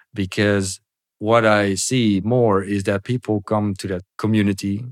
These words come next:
and because it's so actively embedded and referred to in the app, and then when somebody contacts us in support, we point to it and et cetera. So we always kind of inward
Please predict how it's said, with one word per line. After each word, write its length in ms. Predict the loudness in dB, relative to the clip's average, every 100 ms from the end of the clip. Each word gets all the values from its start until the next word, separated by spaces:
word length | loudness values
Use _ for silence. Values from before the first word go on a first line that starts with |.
| -12
and 300 | -6 -4 -4
because 360 | -4 0 0
it's 160 | 0 -2
so 220 | 0 0
actively 480 | -2 -4 -4 -4 -2
embedded 600 | -2 -2 0 2 0 -2
and 160 | -8 -4
referred 500 | -6 -4 -4 -4 -4
to 280 | -8 -8 -10 _ -20 -20 -12 -2
in 160 | 0
the 180 | 0 -2
app, 380 | -4 -4 -6 -8 -8
and 160 | -4
then 180 | -4 -6 -10
when 240 | -12 -10 -8
somebody 460 | -8 -8 -8 -8 -12 _
contacts 380 | -8 -6 -6 -6
us 120 | -6
in 80 | -6
support, 580 | -6 -4 -2 0 0 -4
we 140 | -6
point 320 | -4 -2 -2 -2
to 160 | -4
it 160 | -4 -4
and 140 | -12
et 140 | -10 -6
cetera. 420 | -6 -6 -6 -6
So 140 | -6
we 200 | -4 -2
always 200 | -2 -4
kind 180 | -6 -8
of 80 | -4
inward 320 | -2 -2 -4